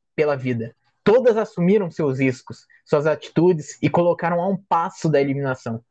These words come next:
Qual das três estava certa ou errada? Você provavelmente, sinceramente, não faz ideia do que fez de errado. Quem sai hoje é a Kay. E daí a Kay saiu com cinquenta e seis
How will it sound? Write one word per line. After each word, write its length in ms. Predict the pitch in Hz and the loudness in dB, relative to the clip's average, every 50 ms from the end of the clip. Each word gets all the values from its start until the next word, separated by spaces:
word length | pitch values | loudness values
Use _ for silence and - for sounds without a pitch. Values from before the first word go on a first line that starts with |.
| _ _ _ _ _ - | _ _ _ _ _ -2
Qual 180 | - 226 240 | 0 0 2
das 220 | 240 220 - - - | 0 -2 -2 -2 -2
três 300 | 175 190 190 175 160 - - - - _ _ | 0 0 0 -2 -4 -10 -18 -20 -20 _ _
estava 260 | - - 175 165 156 143 | -6 0 0 0 0 0
certa 520 | - - 175 175 208 202 - - 180 175 - _ _ - | -6 -2 0 0 0 0 -2 -4 -6 -6 -6 _ _ 0
ou 140 | 170 180 165 | 0 0 0
errada? 480 | - - 131 127 123 123 113 - - _ _ _ _ _ _ _ _ _ _ _ _ _ _ - | 0 -2 -2 -4 -4 -4 -6 -10 -12 _ _ _ _ _ _ _ _ _ _ _ _ _ _ -2
Você 240 | - 165 175 - 240 | -2 0 2 2 2
provavelmente, 1000 | 233 240 233 226 208 196 180 165 160 160 165 170 196 208 180 - - - 117 120 _ _ | 4 4 2 2 0 0 -2 -4 -4 -4 -4 -4 -2 -4 -4 -6 -10 -20 -20 -20 _ _
sinceramente, 1040 | _ _ - 285 285 226 - 226 185 170 156 151 160 175 170 160 - - - 113 - _ _ _ - | _ _ -2 0 0 2 2 2 2 2 -2 -4 -6 -8 -8 -10 -12 -14 -16 -16 -16 _ _ _ 0
não 160 | 170 214 220 | 2 2 2
faz 240 | 226 226 208 190 190 | 2 2 0 0 0
ideia 260 | 185 160 165 170 175 | 0 2 4 4 4
do 140 | 170 165 - | 2 0 -8
que 100 | - 170 | -14 -10
fez 240 | - - 170 165 147 | -2 0 2 2 2
de 60 | 190 | 2
errado. 400 | 180 151 147 131 127 117 113 - _ _ _ _ _ - | 0 0 0 -4 -4 -6 -10 -18 _ _ _ _ _ 0
Quem 200 | - 220 233 233 | 0 2 2 2
sai 240 | - 208 170 160 | 0 -2 -2 -2
hoje 500 | 156 151 160 170 170 165 147 160 170 185 - _ | -2 -2 -2 -2 -2 -2 -4 -6 -10 -12 -12 _
é 120 | - 170 180 | -4 -2 -2
a 100 | 180 180 | -2 -4
Kay. 400 | - - - 147 139 123 113 - _ _ _ _ _ _ _ _ - | -4 -2 0 2 2 2 0 -4 _ _ _ _ _ _ _ _ 0
E 60 | - 196 | 0 2
daí 220 | 202 214 202 202 | 4 4 4 4
a 60 | 208 202 | 0 0
Kay 280 | - - 180 185 214 | 0 0 0 0 0
saiu 240 | 202 - 202 175 175 | 0 0 0 0 0
com 200 | - - 180 175 | 0 0 -2 -2
cinquenta 680 | - - 196 180 170 - - - 214 247 262 233 - | 0 0 0 0 0 0 2 4 4 4 4 2 0
e 80 | 208 - | 0 0
seis 360 | - - - 156 139 123 - | 0 0 -2 -2 -2 -4 -8